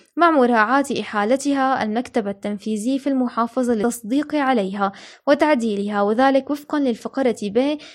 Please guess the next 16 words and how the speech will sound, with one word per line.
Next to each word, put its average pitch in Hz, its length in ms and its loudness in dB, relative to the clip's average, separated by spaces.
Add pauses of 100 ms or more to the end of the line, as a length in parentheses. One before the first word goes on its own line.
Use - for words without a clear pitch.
(140)
من 254 120 4
المادة 262 600 2
سبعة 254 360 0
وثلاثين 220 720 -2 (480)
والفقرة 247 680 2
زين 285 360 0
من 233 220 2
البند 233 560 0
واحد 254 500 2
من 214 140 -4
المادة 226 440 0
خمسة 254 340 -4
وأربعين 202 680 -2 (280)
من 285 100 0
قانون 254 400 2
الإدارة 220 500 0